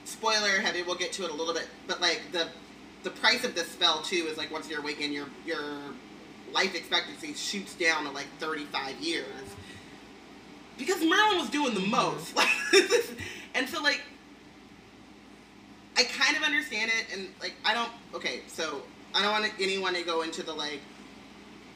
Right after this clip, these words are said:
Speaker 1: "Well, the life expectancy in the Middle Ages was thirty-five." That's not really true. The problem with that is, like, yes, the life expectancy was, like, thirty-five because so many babies died. Like, that it skews the
Speaker 2: Mm-hmm.
Speaker 1: numbers. Like, if you were able to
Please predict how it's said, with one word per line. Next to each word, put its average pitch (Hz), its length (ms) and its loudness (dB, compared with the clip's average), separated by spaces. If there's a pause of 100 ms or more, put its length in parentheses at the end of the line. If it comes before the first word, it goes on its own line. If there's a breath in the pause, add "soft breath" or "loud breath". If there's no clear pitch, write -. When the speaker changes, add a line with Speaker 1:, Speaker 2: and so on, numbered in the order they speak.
(140)
Speaker 1:
"Well, 175 140 2
the 196 80 4
life 220 300 4
expectancy 196 640 -2
in 185 60 2
the 185 80 2
Middle 196 280 0
Ages 208 240 0
was 170 140 -4
thirty-five." 185 580 0
That's 170 180 -4
not 240 200 4
really 190 220 0
true. 156 300 -4
The - 80 -6
problem 202 380 4
with 175 160 -2
that 156 300 2
is, 151 100 -4 (100)
like, 170 180 -2
yes, 185 240 2
the 160 60 -10
life 165 200 2
expectancy 156 500 -8
was, 147 120 -8
like, 151 180 -4
thirty-five 151 440 2
because 160 280 -4
so 165 320 -2
many 160 220 -2
babies 156 480 -2
died. - 340 -8 (160)
Like, 139 200 -4 (680 loud breath)
that 170 140 8
it 156 100 0 (260)
skews 208 520 -2 (120)
the 185 40 -2
Speaker 2:
Mm-hmm. 175 80 0
Speaker 1:
numbers. 156 460 0
Like, 143 120 -6 (640)
if 214 180 4
you 233 160 -4
were 240 180 2
able 202 320 2
to 185 480 -4